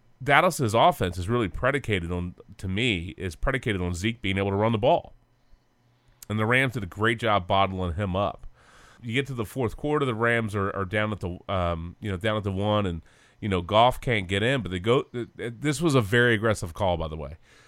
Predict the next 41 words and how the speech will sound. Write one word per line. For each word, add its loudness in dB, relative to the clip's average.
The 0
Rams 4
end 0
up -2
going 2
for -2
it 2
on 0
fourth -4
and -2
one. -6
And 0
you'd 2
almost 2
kinda 0
think -2
if -2
you're -6
gonna -2
play -2
conservative, -2
you -4
go 0
for -4
the -4
field -2
goal -2
'cause -6
you -10
go 2
up, 2
you 0
know, 2
essentially -2
it's -4
a -6
two-possession -2
game. 0
And 4
it's 0
aggressive. 2